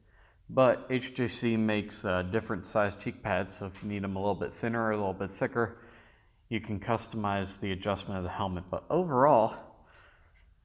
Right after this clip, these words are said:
up around the top of my head and around the sides, this fits really nice.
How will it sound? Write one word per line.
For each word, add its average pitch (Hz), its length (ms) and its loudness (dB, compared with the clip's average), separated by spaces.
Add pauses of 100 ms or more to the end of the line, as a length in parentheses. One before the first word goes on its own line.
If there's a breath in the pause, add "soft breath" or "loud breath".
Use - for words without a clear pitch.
(120)
up - 160 -4
around 123 320 4
the - 100 -14
top 127 220 2
of 127 60 -8
my 123 180 2
head 123 400 0
and 113 100 -4
around 107 260 -2
the 98 60 -6
sides, 101 600 2
this 101 160 -10
fits - 360 -16
really 113 440 0
nice. 101 500 -4